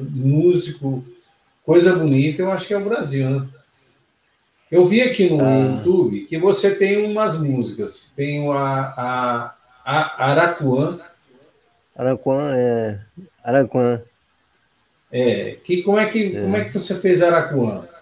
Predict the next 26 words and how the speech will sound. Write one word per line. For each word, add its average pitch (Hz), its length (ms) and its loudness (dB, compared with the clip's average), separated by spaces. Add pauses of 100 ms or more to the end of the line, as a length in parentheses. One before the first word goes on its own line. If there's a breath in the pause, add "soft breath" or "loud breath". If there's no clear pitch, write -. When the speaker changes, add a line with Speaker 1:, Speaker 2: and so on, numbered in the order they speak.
(580)
Speaker 1:
Como 156 120 -2
é 160 40 -4
que 185 120 -2
é 175 60 4
Araquã? 151 680 2
Araquã 143 480 0
é, 185 420 0
é 160 80 0
o 170 60 -2
nome 156 240 0
da 151 80 4
música, 131 360 -2
é 139 60 0
isso? - 320 -6 (1400)
Speaker 2:
É, 139 280 4
araquã 165 720 4
é 254 220 8
o, 147 600 0
é 139 100 -4
um 143 380 -2 (100)
pássaro 135 760 0 (1120)
Speaker 1:
É, 139 380 -2
conta 139 240 0
pra 117 140 4
Speaker 2:
é, 117 80 4
Speaker 1:
mim. 113 280 0